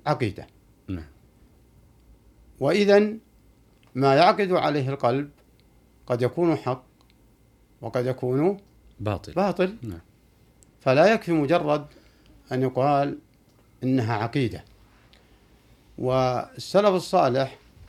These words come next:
Speaker 1: حينما يطلقونها يضيفون إليها ما يخصصها، فنأتي إلى شيخ الإسلام ابن تيمية فيقول: فهذا معتقد الفرقة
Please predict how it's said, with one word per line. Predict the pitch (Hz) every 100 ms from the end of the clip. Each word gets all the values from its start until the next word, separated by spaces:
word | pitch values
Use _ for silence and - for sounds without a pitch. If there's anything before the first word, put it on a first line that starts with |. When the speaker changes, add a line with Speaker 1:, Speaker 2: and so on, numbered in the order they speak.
| -
Speaker 1:
حينما | - 139 139 135 120
يطلقونها | 123 135 175 196 196 175 180 180 - _ _ - - - - - -
يضيفون | 165 165 175 - 254 220
إليها | 190 180 175 151 160 165 160 - _ _ -
ما | 127 151
يخصصها، | 135 139 - - 139 104 92 76 _ _ _ _ _ _ _ _ _ _
فنأتي | - 131 214 - 170
إلى | 131
شيخ | 139 127
الإسلام | 120 117 117
ابن | 107
تيمية | 107 120 147
فيقول: | 135 127 131 165 208 - _ - - _ _ _ -
فهذا | 131 180 170 147
معتقد | 143 113 - 175 156 135
الفرقة | 127 - 185 196